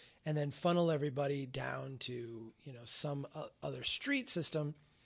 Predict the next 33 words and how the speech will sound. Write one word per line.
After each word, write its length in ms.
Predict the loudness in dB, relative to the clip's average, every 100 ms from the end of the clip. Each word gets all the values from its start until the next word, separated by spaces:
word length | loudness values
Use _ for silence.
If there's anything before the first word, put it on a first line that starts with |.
| _ -20 -20 -4
where 120 | 4 6
they 120 | 6
could 160 | 4
then 260 | 4 2 2
get 220 | 0 0
on 480 | 0 -2 -4 -6 -10 -10
the, 160 | -12 -10 -6
the 100 | 2
road 340 | 6 8 6
and, 160 | 4 -2 -6
and 120 | -4
travel 360 | -2 0 0 -4
to 120 | -6
the 100 | -8
next 260 | -8 -8 -8
productive 420 | -8 -10 -14 -12
place." 400 | -12 -10 -12 -16 _ -20 -20 -20 -20 _ _ -10 -10 -8 -10
The 180 | 4 4
business 480 | 4 4 4 4 4
model 440 | 4 2 2 0 -2
of 300 | -4 -4 -4
these 160 | -6 -2
places 380 | 0 0 -2 -6
along 280 | -6 -8
Stroads 500 | -8 0 4 4 2 -4
are 140 | -4 0
largely 580 | 0 0 0 -2 -4
built 320 | -4 -2 -2 -4
upon, 500 | -10 -10 -12 -14 -16 _ _ _ _ _ -20 -20 -20 -20 _ _
uh, 220 | -6 -6 -6 -8 -6
the, 80 | -2
the, 300 | 2 2 4
the, 220 | 4 4